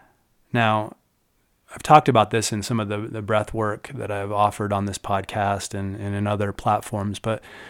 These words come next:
in doing so, you gotta keep in mind that you're,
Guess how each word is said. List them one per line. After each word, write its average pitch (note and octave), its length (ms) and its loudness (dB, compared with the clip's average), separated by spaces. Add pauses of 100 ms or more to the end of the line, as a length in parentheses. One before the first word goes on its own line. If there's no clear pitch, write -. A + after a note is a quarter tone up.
(120)
in B2+ 140 4
doing G#3 260 6
so, G#2+ 440 0 (120)
you C#3+ 100 -8
gotta G3+ 160 2
keep - 260 -4
in C#3+ 100 4
mind B2+ 320 4
that A2+ 80 0
you're, A2 340 0